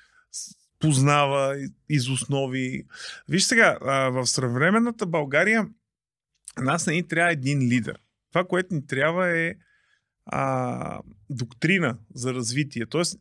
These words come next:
ние трябва като народ да, да си определиме цели и да ги следваме. Проблема е, че ние нямаме такива цели.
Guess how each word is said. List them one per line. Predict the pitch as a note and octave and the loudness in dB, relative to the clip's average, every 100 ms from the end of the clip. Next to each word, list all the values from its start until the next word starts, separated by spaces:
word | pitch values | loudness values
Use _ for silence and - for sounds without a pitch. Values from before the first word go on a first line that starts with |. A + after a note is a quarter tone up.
| - | -4
ние | C3+ C3+ C3 E3 G3 | -2 0 0 0 0
трябва | D#3 E3 F#3 | 2 2 2
като | F3+ E3 C#3+ | -2 -4 -6
народ | C3+ B2+ A#2+ A#2 F3 F3+ | -4 -2 -2 0 0 -2
да, | - C3+ C3 | -14 -10 -10
да | C3 C3 | -8 -6
си | A#2+ B2+ | -4 -4
определиме | A2+ B2 A#2+ B2+ F3 F3+ | -4 -4 -4 -2 -2 -2
цели | - - D#3 F#3 | -4 0 0 0
и | F#3 | -2
да | D3+ | -6
ги | B2+ | -4
следваме. | - C#3+ C#3+ B2+ A2+ G#2+ | -4 -2 -2 -2 -4 -4
Проблема | A2 A#2+ D#3 | -4 -2 0
е, | F#3 | -2
че | D3 | -4
ние | D3+ F3 | -4 -4
нямаме | D3 D3+ D3 A2 | -2 -2 0 -2
такива | G#2 - - - | -6 -16 -20 -18
цели. | - | -18